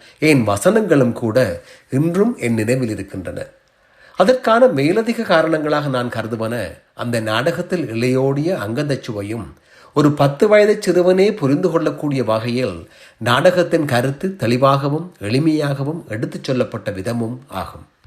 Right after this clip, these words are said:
மாவை நித்யானந்தன் எழுதிய இந்த ஐயா லெக்ஷன் கேட்கிறார் நாடகத்தின் பனவல் குமரன் புத்தக இல்லத்தால் தனி நூலாக இவ்வாண்டு வெளியிடப்பட்டிருக்கிறது. அதை படித்தபோது இந்த நாடகம் பற்றி எனது பிரமிப்பு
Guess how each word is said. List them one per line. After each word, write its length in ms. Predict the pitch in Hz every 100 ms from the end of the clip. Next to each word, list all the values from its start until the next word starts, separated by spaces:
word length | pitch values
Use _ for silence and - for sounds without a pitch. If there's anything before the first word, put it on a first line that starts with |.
| _ _ _ _ _ _ _ _ _ -
மாவை 340 | 127 175 214 202
நித்யானந்தன் 640 | 147 147 175 160 156 147
எழுதிய 540 | 120 120 127 147 208
இந்த 320 | 120 117 110 104
ஐயா 300 | 117 151 160
லெக்ஷன் 340 | 131 - 113
கேட்கிறார் 380 | 123 117 120 104
நாடகத்தின் 600 | 104 107 - 117 113 104
பனவல் 540 | 98 101 113 92 71 _ _ _
குமரன் 460 | - 147 175 202 196
புத்தக 340 | 127 - 127
இல்லத்தால் 540 | 117 113 107 107 156 -
தனி 280 | 117 139 185
நூலாக 540 | 151 135 120 117 170
இவ்வாண்டு 540 | 117 107 113 107 110
வெளியிடப்பட்டிருக்கிறது. 1000 | 117 107 107 98 - 92 95 90 92 85 - _ _ _ _ _ _ -
அதை 180 | 156 190
படித்தபோது 1000 | 185 208 254 202 160 143 160 98 95
இந்த 160 | 123 131
நாடகம் 460 | 117 127 196 196 190
பற்றி 240 | 175 165
எனது 220 | 135 127
பிரமிப்பு 640 | - 117 139 - 127 80